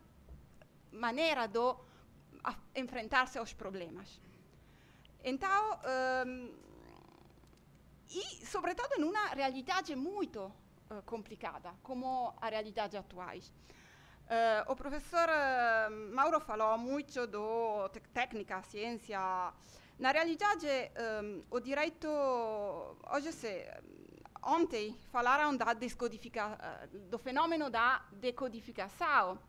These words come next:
eh, o libro do, do Natalino Irti. A decodificação, sì, perché il codice è é hoje uma das leis, a mais importante com a Constituição, mas uma das leis.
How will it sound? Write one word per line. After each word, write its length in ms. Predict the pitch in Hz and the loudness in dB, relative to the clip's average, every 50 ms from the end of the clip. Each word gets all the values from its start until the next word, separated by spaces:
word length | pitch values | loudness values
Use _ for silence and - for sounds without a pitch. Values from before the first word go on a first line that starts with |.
| - - - - - - - - - | -20 -20 -20 -20 -20 -20 -20 -12 -6
eh, 160 | - 196 185 190 | -2 0 0 0
o 160 | 175 135 220 | 0 0 0
libro 320 | 220 240 233 233 247 240 | 0 -2 -2 0 0 0
do, 260 | 214 220 208 208 202 202 | 0 0 0 0 0 -2
do 140 | 196 214 | -2 -2
Natalino 440 | 208 202 196 208 196 196 190 185 185 | -4 -4 -4 -4 -6 -4 -4 -2 -2
Irti. 520 | 240 277 277 254 226 - - - 196 202 - - - - - - - - - - - - - | -2 0 0 0 -2 -4 -6 -18 -18 -20 -20 -20 -20 -20 -20 -20 -20 -20 -20 -20 -20 -20 -8
A 120 | - - 285 | -4 -2 -2
decodificação, 1400 | 285 359 359 403 403 359 359 - - 311 - 302 269 - - - - 226 196 185 180 185 185 185 185 127 90 - - - - - - - | -2 -2 -4 -4 -4 -2 -4 -4 -4 -6 -4 -4 -4 -4 -6 -6 -2 -2 0 0 2 0 0 0 -2 -4 -6 -10 -14 -20 -20 -20 -20 -20
sì, 460 | - - - - - - 480 254 - - | -20 -20 -20 -16 -14 -10 -10 -10 -10 -6
perché 640 | - 220 220 220 - - 247 262 285 320 311 277 - | -4 -4 -4 -4 -6 -10 -6 -4 -2 2 2 2 2
il 80 | - - | 0 -2
codice 480 | - 311 320 339 339 320 - 226 220 214 | 0 2 2 2 2 2 -2 0 0 0
è 140 | 196 180 - - - - - - - 226 | -2 -2 -6 -10 -20 -20 -20 -12 -6 -4
é 240 | 233 240 285 269 - | -2 -2 -2 -2 -2
hoje 380 | 233 226 247 269 254 247 285 311 294 285 - - | 2 2 2 2 2 -2 -4 -4 -4 -4 -6 -4
uma 400 | 311 370 392 359 262 208 185 185 | -2 0 0 0 0 -2 -4 -6
das 260 | - 190 196 - - | -8 -10 -12 -12 -14
leis, 420 | 202 190 170 151 160 107 143 - - - - - - - - - - - - | -10 -10 -10 -10 -10 -12 -14 -14 -16 -18 -20 -20 -20 -20 -20 -20 -20 -8 -6
a 60 | 220 | 0
mais 200 | 220 233 240 233 | 2 2 2 2
importante 800 | 233 240 202 180 170 - - 311 302 262 226 202 - 202 202 - | 0 -8 -8 -8 -8 0 4 6 6 6 4 0 -6 -8 -10 -8
com 100 | - 214 | -6 -4
a 140 | 196 196 202 | -2 -2 -4
Constituição, 720 | - 190 - - 214 - - 170 - - 311 294 262 220 | -6 -12 -16 -16 -18 -20 -18 -16 -6 0 2 2 2 2
mas 120 | 208 - - - - | 0 -6 -8 -6 -2
uma 240 | 311 294 214 175 | -2 -2 -2 -4
das 260 | 170 170 - 180 175 - | -8 -8 -10 -10 -10 -8
leis. 480 | 190 165 - 104 107 104 - - - | -10 -10 -10 -12 -16 -18 -18 -20 -20